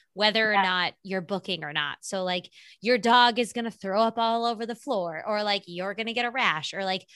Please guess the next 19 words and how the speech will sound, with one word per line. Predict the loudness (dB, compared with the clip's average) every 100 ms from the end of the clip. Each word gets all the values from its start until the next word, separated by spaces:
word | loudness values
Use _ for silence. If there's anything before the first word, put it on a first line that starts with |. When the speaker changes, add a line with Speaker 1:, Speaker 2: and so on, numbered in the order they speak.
| -20
Speaker 1:
somebody's | -12 -8 -4 -2 -4 -4 -2 -2 -4
gonna | -4 -6 -4
need | -6 -6
your | -6
help | -2 -4 -4
or | -6
something | -4 -4 -4
like | -4 0
that. | 0
Like, | 0 -6 -10 -6
life | 2 2 2
is | -6
gonna | -4 -6
keep | -6 -8
spinning | -6 -4 -4 -6
even | -6 -6 -6
when, | -6 -6 -8 -12 -20 -20 -20 _ -8
you | -4
know, | -2 -4